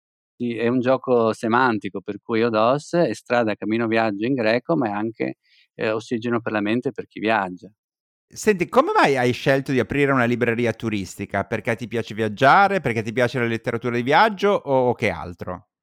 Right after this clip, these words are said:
Speaker 1: Ma in realtà è un percorso che ho fin da bambino, si viaggiava con i miei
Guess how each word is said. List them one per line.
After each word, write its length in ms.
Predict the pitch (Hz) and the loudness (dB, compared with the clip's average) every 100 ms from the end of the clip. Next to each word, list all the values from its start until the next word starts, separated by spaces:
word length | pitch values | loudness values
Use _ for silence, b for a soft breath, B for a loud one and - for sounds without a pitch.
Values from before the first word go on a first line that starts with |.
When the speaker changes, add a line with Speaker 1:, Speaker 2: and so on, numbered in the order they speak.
| - | -4
Speaker 1:
Ma 200 | - - | -4 -2
in 80 | 110 | -4
realtà 640 | 113 110 135 151 175 139 | -6 -4 0 2 4 2
è 180 | 117 120 | 0 0
un 280 | 120 120 113 | 2 0 0
percorso 600 | 120 117 135 156 151 143 | -2 0 2 2 2 -2
che 160 | 117 | 0
ho 220 | 107 107 | 0 0
fin 180 | 104 131 | -4 -4
da 140 | 123 120 | -2 0
bambino, 500 | 104 107 143 156 123 | -2 2 2 4 0
si 140 | - | -4
viaggiava 400 | 113 107 120 117 | -6 -2 0 0
con 100 | 113 | -2
i 40 | |
miei 60 | 107 | -4